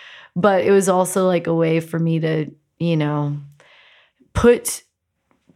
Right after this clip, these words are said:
put what my background in climbing and also my projections of where the industry could go and kind of just, like, create something. I'm very creative. Um,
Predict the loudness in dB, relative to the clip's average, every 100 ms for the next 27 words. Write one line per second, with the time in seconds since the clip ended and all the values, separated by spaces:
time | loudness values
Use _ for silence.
0 | 2 2 2 -2 0 0 2 0 0 -2
1 | -2 -2 -4 -2 0 0 -2 -4 -6 -4
2 | -4 -2 -2 -2 -2 -4 -6 -6 -2 -4
3 | -4 -4 -2 0 -2 -4 -12 -20 -20 -20
4 | -6 -4 -2 -2 -2 -4 -6 -6 -4 -2
5 | -2 0 -2 -2 -4 -4 -6 -8 -8 -6
6 | -4 -2 -2 -2 -2 -4 -6 -6 -8 -8
7 | -10 -8 -8 -8 -14 _ _ _ _ -8
8 | 0 0 0 -4 -8 -8 -10 -10 -10 -10
9 | -6 -2 -2 -2 -4 -4 -2 -4 -8 -12
10 | -16 -20 -20 -20 -20 _ -6 -4 -2 -6
11 | -8 -8 -12